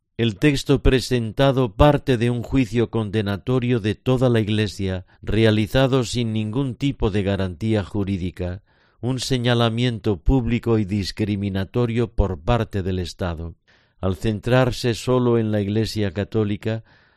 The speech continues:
aborda únicamente una parte del problema. Es un análisis parcial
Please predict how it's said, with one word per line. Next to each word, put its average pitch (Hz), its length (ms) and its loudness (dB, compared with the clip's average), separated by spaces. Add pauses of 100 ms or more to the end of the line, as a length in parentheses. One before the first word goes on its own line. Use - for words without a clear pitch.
(160)
aborda 123 600 0
únicamente 127 800 0
una 110 300 -2
parte 95 420 -2
del 85 240 -4
problema. 85 720 -4 (420)
Es 110 220 -2
un 135 140 0
análisis 135 720 0
parcial 127 720 0